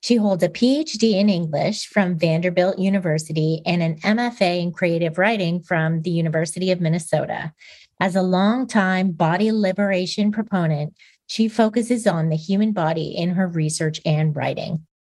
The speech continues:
Emily seeks to understand how a very narrow, specific version of the body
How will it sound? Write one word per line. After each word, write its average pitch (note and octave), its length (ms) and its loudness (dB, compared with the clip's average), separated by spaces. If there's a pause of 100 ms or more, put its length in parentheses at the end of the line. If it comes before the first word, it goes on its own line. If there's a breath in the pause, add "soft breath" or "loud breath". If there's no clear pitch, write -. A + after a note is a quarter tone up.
(120)
Emily D#4 380 2
seeks A3+ 340 0
to A3 100 4
understand G3+ 760 0
how F3+ 240 0
a - 160 0
very F3 480 2
narrow, D#3+ 720 -2
specific F#3+ 680 0
version E3 500 2
of D#3+ 180 2
the F3+ 60 2
body D3+ 600 -2